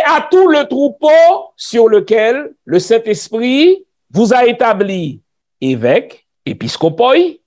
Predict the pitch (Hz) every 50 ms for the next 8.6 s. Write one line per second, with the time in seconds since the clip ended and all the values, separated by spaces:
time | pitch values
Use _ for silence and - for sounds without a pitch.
0 | _ _ - - 262 - 254 339 349 330 302 294 220 294 320 349 392 427 415 415
1 | - - _ _ _ _ _ _ _ - - 311 349 370 392 415 440 427 415 370
2 | 427 - _ _ _ _ _ _ _ _ _ - 294 311 269 277 269 - 427 320
3 | 339 349 - - _ _ - 156 202 233 247 190 220 277 320 302 214 180 202 240
4 | 196 - 214 202 160 131 117 101 - - - _ _ _ - 110 107 - 139 170
5 | 202 214 240 302 330 330 330 - 311 - - - - - 180 180 190 220 277 302
6 | 320 330 - 170 208 220 208 165 175 185 170 170 151 170 165 151 131 127 135 135
7 | 147 170 202 262 302 349 _ - 135 160 190 196 202 202 190 175 202 202 190 196
8 | 190 190 185 185 151 - 220 220 254 302 -